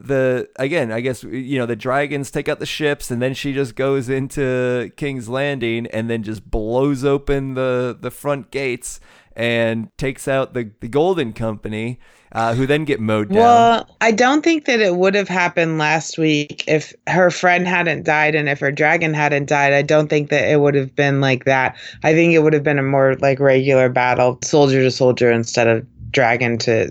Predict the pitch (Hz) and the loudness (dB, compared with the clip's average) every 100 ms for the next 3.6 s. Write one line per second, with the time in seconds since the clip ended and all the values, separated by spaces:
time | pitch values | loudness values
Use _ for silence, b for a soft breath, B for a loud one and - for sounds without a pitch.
0 | - - 127 104 92 - 117 107 _ 120 | -8 -2 0 0 -2 -4 -6 -6 _ -8
1 | 117 - 120 - 113 95 113 117 110 87 | -8 -8 -8 -6 -6 -4 -6 -6 -8 -10
2 | 101 104 143 - 170 175 175 180 180 185 | -8 -8 -8 -10 -8 -8 -6 -6 -6 -4
3 | 190 185 214 208 - | -6 -6 -10 -12 -16